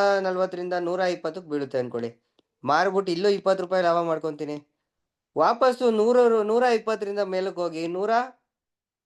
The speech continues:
ಎಂಬತ್ತು ಹೋಗುತ್ತೆ ಅನ್ಕೊಳ್ಳಿ. ಇಲ್ಲೂ ಅರವತ್ತು ರೂಪಾಯಿ ಲಾಭ ಮಾಡ್ಕೊಂತೀನಿ. ಈ ಎಂಬತ್ತರಿಂದ ವಾಪಸ್ ನೂರ ಐವತ್ತಕ್ಕೆ ಬೀಳುತ್ತೆ ಅನ್ಕೊಳ್ಳಿ. ಇಲ್ಲೂ ಮೂವತ್ತು ರೂಪಾಯಿ ಲಾಭ ಮಾಡ್ಕೊಂತೀವಿ. ಆದ್ರೆ ಯಾವಾಗ ಇಲ್ಲಿಂದ ಕೆಳಗೆ ಬೀಳುತ್ತೆ, ಯಾವಾಗ ಇಲ್ಲಿಂದ ಮೇಲಕ್ಕೆ ಹೋಗುತ್ತೆ, ಅದನ್ನೇ ಟೆಕ್ನಿಕಲ್ ಅನಾಲಿಸಿಸ್ ಅಂತ ಕರೀತಾರೆ.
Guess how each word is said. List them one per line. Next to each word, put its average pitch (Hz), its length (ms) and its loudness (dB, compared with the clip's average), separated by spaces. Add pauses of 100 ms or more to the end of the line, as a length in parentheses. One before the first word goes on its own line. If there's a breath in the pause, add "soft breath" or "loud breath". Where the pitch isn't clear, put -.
ಎಂಬತ್ತು 220 380 -2
ಹೋಗುತ್ತೆ 170 240 -4
ಅನ್ಕೊಳ್ಳಿ. 156 560 -8 (240)
ಇಲ್ಲೂ 135 240 -2
ಅರವತ್ತು 180 320 4
ರೂಪಾಯಿ 180 220 0
ಲಾಭ 175 140 2
ಮಾಡ್ಕೊಂತೀನಿ. 160 720 -6 (460)
ಈ 151 140 2
ಎಂಬತ್ತರಿಂದ 233 560 0
ವಾಪಸ್ 202 420 2
ನೂರ 214 220 0
ಐವತ್ತಕ್ಕೆ 208 420 0
ಬೀಳುತ್ತೆ 165 280 -4
ಅನ್ಕೊಳ್ಳಿ. 143 520 -6 (380)
ಇಲ್ಲೂ 262 260 0
ಮೂವತ್ತು 214 320 4
ರೂಪಾಯಿ 233 200 0
ಲಾಭ 233 180 4
ಮಾಡ್ಕೊಂತೀವಿ. 143 680 -4 (340)
ಆದ್ರೆ 143 280 4
ಯಾವಾಗ 220 440 2
ಇಲ್ಲಿಂದ 202 260 0
ಕೆಳಗೆ 190 440 0
ಬೀಳುತ್ತೆ, 170 360 -2
ಯಾವಾಗ 202 300 0
ಇಲ್ಲಿಂದ 185 260 -4
ಮೇಲಕ್ಕೆ 165 400 -4
ಹೋಗುತ್ತೆ, 143 280 -6
ಅದನ್ನೇ 175 380 -2
ಟೆಕ್ನಿಕಲ್ 156 520 -4
ಅನಾಲಿಸಿಸ್ 131 520 -4
ಅಂತ 120 160 -8
ಕರೀತಾರೆ. 117 800 -6